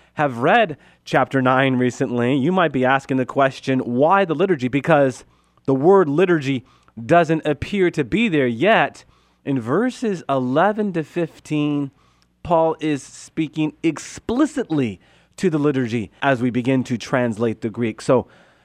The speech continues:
some very important verses for us today, this evening, uh, especially as Christians and as Catholics, that we might get a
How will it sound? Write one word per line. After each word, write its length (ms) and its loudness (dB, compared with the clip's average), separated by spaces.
some 220 0
very 440 0
important 760 -2
verses 500 -4
for 160 -2
us 140 -2
today, 400 0
this 240 -6
evening, 560 -2
uh, 200 -4
especially 560 -4
as 160 -8
Christians 480 -4
and 120 -6
as 160 -6
Catholics, 440 -4
that 120 -2
we 120 0
might 340 0
get 140 2
a 140 0